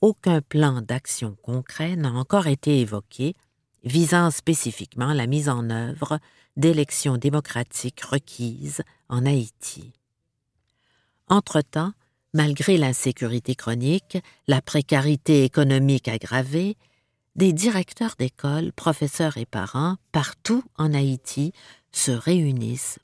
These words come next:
pour étudier la possibilité de rouvrir les écoles. Après avoir essayé en vain plusieurs fois la réouverture des classes, certaines écoles se lancent très timidement dans certains endroits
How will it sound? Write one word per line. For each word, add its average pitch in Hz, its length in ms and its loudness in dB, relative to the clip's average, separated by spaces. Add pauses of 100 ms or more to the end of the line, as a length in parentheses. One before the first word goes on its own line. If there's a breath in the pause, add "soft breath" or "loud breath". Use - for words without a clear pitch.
pour 139 200 0
étudier 170 520 2
la 139 120 0
possibilité 147 800 0
de 127 120 -2
rouvrir 160 600 0
les 135 260 2
écoles. - 640 -8 (1700)
Après 190 320 2
avoir 175 220 4
essayé 139 520 2
en 113 140 -2
vain 139 260 0
plusieurs 113 420 -6
fois 151 280 0
la 110 140 0
réouverture 135 800 0
des 110 140 -10
classes, 160 640 -6 (640 soft breath)
certaines 202 500 2
écoles 185 400 2
se - 180 0
lancent 170 540 0
très 208 220 -2
timidement 127 720 -2
dans 123 160 -2
certains 180 480 -2
endroits 131 580 0